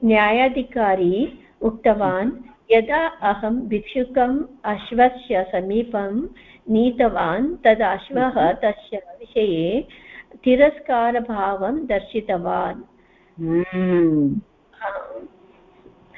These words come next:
Speaker 1: न्यायाधिकारी उक्त-, उक्तवान्, अ,
Speaker 2: हम्म।
Speaker 1: भिक्षुकः, अ, समीपम् अश्वः गतवान्, तदा अश्वः,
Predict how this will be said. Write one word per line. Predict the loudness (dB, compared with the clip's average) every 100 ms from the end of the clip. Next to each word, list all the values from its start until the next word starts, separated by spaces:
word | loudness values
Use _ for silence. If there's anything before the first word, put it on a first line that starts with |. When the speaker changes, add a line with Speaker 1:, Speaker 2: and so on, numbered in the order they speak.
| -20 0
Speaker 1:
न्यायाधिकारी | 4 6 4 2 0 0 0
उक्त-, | -4 -6 -6 -2 0 2 0 -2
उक्तवान्, | -4 -4 -2 -2 -4 -8 -16 -20 -12
अ, | -2
Speaker 2:
हम्म। | 2 4 4 2 0 -2 -6 -18 _ _ _ _ -2
Speaker 1:
भिक्षुकः, | -2 0 0 4 4 4 0 2 2 2 0 -6 -16 _ _ _ _ _ -10 -2
अ, | 2 4 2 2
समीपम् | 2 0 2 0 0 -2 -4 -6 -8 -10 -14 _ -18 -18 _ 0
अश्वः | 0 4 2 4 2 4 2
गतवान्, | 0 -4 -2 0 0 0 0 -2
तदा | -6 -12 _ 0 2 2 2 0 0
अश्वः, | -2 -4 -2 0 2 2